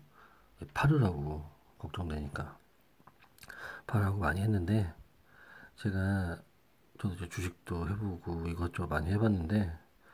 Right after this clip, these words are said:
아직도 버티고 있는 종목이 있어요. 일 년 넘게 마이너스 사십 프로, 오십 프로 나도.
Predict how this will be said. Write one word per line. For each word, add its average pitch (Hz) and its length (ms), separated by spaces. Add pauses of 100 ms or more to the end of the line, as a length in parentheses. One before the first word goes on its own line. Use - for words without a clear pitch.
(260)
아직도 98 520
버티고 101 420
있는 87 200
종목이 90 360
있어요. 76 220
일 98 180
년 101 120
넘게 - 360 (720)
마이너스 85 440
사십 - 300
프로, 85 180
오십 85 180
프로 82 140
나도. 76 300